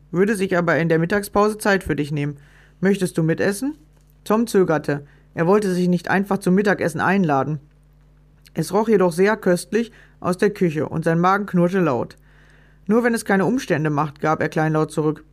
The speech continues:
„Nein, gar nicht“, entgegnete Emma freundlich. „Dann decke ich den Tisch für uns“, fügte sie noch hinzu und war gerade auf dem Weg in die Küche, als Tom ihr folgte. „Kann ich dir helfen?“, fragte Tom. Erneut lächelte Emma warmherzig und entgegnete:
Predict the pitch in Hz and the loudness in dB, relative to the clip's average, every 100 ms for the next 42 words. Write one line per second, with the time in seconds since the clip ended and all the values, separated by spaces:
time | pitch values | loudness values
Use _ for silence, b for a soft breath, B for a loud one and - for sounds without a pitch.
0 | _ - 196 240 196 202 254 196 156 160 | _ -4 0 2 2 2 2 -2 -4 -4
1 | 160 165 151 156 156 156 156 156 151 151 | -2 -2 0 0 0 -2 -4 -2 -4 -6
2 | b b b b b 208 269 196 190 208 | b b b b b -2 2 0 2 0
3 | 190 190 175 170 - 147 135 156 - - | 0 0 0 -2 -2 -2 -4 -8 -16 -4
4 | 190 190 226 185 175 160 156 196 226 240 | -2 0 0 0 0 0 -2 2 2 2
5 | 170 165 160 160 202 185 165 156 165 190 | 0 0 2 2 2 0 0 0 0 0
6 | 185 160 - 180 220 254 - _ - - | -2 -2 0 0 0 -2 -8 _ -12 -4
7 | 170 - 190 208 208 165 156 147 139 b | -4 0 2 2 2 0 0 -4 -8 b
8 | b b b - 202 190 175 165 160 175 | b b b -4 0 2 2 2 2 0
9 | 262 285 208 214 - 240 262 330 - _ | -4 -4 -4 -4 -2 0 0 -2 -10 _
10 | - 170 196 226 185 196 196 - 180 160 | -4 0 2 2 2 2 2 2 2 2
11 | 170 185 190 196 196 180 185 185 175 190 | 2 2 0 0 0 0 0 0 0 -2